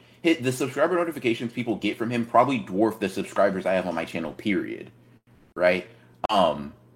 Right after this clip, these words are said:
even if we say it's, like, ten percent. If we say it's ten percent, twenty-eight thousand people are getting notifications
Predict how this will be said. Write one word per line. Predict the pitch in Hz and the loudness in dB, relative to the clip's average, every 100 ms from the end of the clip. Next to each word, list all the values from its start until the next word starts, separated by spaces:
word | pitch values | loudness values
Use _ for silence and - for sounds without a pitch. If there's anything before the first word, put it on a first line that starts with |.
| _ _ _ _ _ _ _ _ | _ _ _ _ _ _ _ _
even | 135 139 | 0 2
if | 127 | 2
we | 113 | 0
say | 120 117 | 4 4
it's, | 104 | 4
like, | 98 | 0
ten | - 123 107 - _ | 0 0 0 -4 _
percent. | - 95 117 85 - - _ _ | -10 -2 0 0 -2 -18 _ _
If | - | -4
we | 135 | 2
say | 170 | 2
it's | 160 | 2
ten | - 147 | 0 -2
percent, | 120 143 113 - - - | 0 2 2 0 -14 -16
twenty-eight | - - 147 165 156 - | -14 -4 -2 0 0 -2
thousand | - 95 117 131 123 120 | 0 2 4 2 2 2
people | 139 123 143 120 | 2 2 2 4
are | 110 | 4
getting | 101 110 | 6 4
notifications | 107 104 107 95 - 104 - 123 127 127 | 4 0 -2 -4 0 -2 0 -2 -2 -6